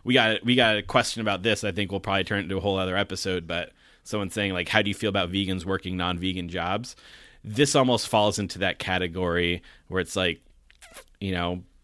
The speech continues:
not every aspect of every job can be amazing. And sometimes, you know, we work under this horrible system, and sometimes you just gotta do what you gotta do.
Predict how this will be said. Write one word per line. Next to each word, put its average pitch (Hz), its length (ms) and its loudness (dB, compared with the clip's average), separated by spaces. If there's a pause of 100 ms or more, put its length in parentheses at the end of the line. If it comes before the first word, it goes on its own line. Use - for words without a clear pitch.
(180)
not 101 300 4
every 98 180 2
aspect 98 380 2
of 98 60 0
every 95 200 2
job 87 540 2
can 90 300 -2
be 87 200 0
amazing. 85 460 -2
And 85 100 -6
sometimes, 87 760 -4 (300)
you 90 140 -4
know, 87 80 -2
we 90 120 -4
work 95 260 0
under 90 180 2
this 85 120 -2
horrible 87 300 0
system, 92 520 0
and 82 260 -2
sometimes 87 400 -2
you 85 60 -8
just - 140 -8
gotta 87 160 0
do 85 140 -4
what 85 120 -4
you 87 60 -6
gotta 85 180 2
do. 117 320 4